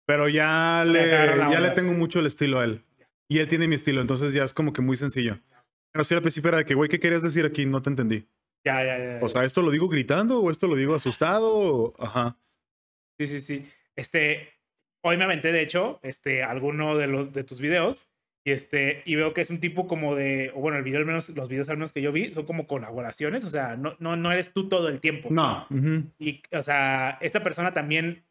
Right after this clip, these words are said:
Speaker 2: es uno de los dos que mencionábamos anteriormente? ¿O también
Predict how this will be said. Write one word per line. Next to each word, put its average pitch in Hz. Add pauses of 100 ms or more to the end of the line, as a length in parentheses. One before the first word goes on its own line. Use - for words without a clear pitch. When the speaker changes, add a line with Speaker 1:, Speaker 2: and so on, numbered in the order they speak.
(340)
Speaker 2:
es 151
uno 185
de 185
los 139
dos 180
que 208
mencionábamos 180
anteriormente? 170
¿O 208
también 160